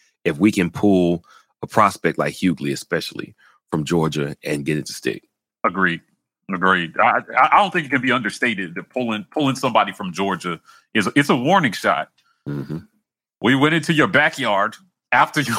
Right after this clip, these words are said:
Speaker 2: won a national title, and not only did we pull a guy, um, uh, we,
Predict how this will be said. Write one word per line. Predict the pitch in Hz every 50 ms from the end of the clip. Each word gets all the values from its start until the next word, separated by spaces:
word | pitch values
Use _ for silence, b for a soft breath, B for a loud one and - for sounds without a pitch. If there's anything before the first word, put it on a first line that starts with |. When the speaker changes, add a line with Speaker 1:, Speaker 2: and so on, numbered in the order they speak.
| - -
Speaker 2:
won | 202 185 156
a |
national | 143 135 139 135 123 - - 92
title, | - - 131 135 139 110 98 92 - _ _ _ _ _ _ _ -
and | 135 131 127 120 113 110 107 117
not | 113 120 127
only | 143 180 180 175 156
did | 127 123
we | 117 123 113
pull | - - 151 147 139 135 131 127 - -
a | 107
guy, | 92 120 113 104 110 110 101 - - - _ -
um, | 98 117 117 113 107 104 98 95 92 90 92 - - _ _ _ _ _ _ -
uh, | 139 123
we, | 135 139 143